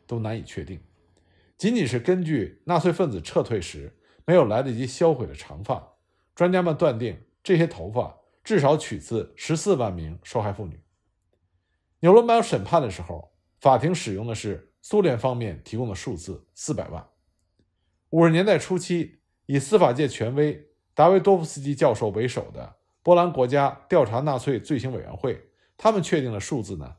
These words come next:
则是五百五十万。这个数字在后来是不断变化的，因为大部分档案被焚毁，所以呢，对奥斯维辛集中营各个纳粹战犯的身份确认，主要是依靠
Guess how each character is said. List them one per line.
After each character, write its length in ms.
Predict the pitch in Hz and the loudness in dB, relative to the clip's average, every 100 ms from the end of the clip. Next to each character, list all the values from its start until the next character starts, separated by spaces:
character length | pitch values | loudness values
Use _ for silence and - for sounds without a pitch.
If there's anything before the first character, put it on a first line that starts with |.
| _ _ | _ _
则 200 | - 143 | 2 2
是 360 | 143 123 - - | 2 -4 -6 -10
五 100 | 120 | -2
百 140 | 131 | 0
五 160 | 110 78 | 0 -6
十 140 | - | -14
万。 200 | 78 82 _ _ _ _ _ _ _ _ _ _ | -14 -14 _ _ _ _ _ _ _ _ _ _
这 140 | 285 | 2
个 100 | 277 | 2
数 200 | 233 254 202 | 2 0 0
字 120 | 185 | 2
在 120 | 185 | 0
后 220 | - 196 | 2 0
来 340 | 104 58 69 - _ | 0 -6 -14 -20 _
是 140 | 143 | -8
不 160 | 101 120 | -6 -2
断 180 | 156 | 0
变 180 | 120 135 | 0 -4
化 200 | 82 - - | -6 -14 -20
的， 20 | - _ _ | -20 _ _
因 120 | 226 | -4
为 80 | 254 | -2
大 220 | 254 247 | 2 2
部 60 | 180 | 2
分 140 | 160 131 | -2 -4
档 180 | 92 | -8
案 220 | 95 117 104 | -8 -8 -2
被 140 | 143 | -4
焚 260 | - 117 151 | -4 -8 -8
毁， 180 | - - _ _ _ | -10 -20 _ _ _
所 220 | - 185 | 0 2
以 80 | 156 | 2
呢， 240 | 87 80 - _ _ | -4 -12 -16 _ _
对 140 | 165 | -2
奥 160 | 135 160 | 2 2
斯 140 | 147 | 2
维 120 | 160 | -2
辛 160 | 165 165 | -2 -4
集 140 | 151 | -4
中 160 | 131 151 | -4 -4
营 300 | 101 69 101 - _ _ | -6 -10 -14 -18 _ _
各 120 | 175 | -2
个 100 | 156 | 0
纳 180 | 170 139 | 0 -2
粹 140 | 143 | -4
战 260 | 131 170 123 | -2 -2 0
犯 160 | 127 | -4
的 80 | 92 | -6
身 220 | 82 - 160 | -8 -6 -4
份 140 | 139 | -4
确 220 | - - | -4 -6
认， 200 | 101 95 - _ _ _ | -6 -12 -16 _ _ _
主 140 | - | 0
要 180 | 135 165 | 4 4
是 100 | 123 | 2
依 140 | 131 151 | -4 -8
靠 420 | - 113 82 | -6 -6 -6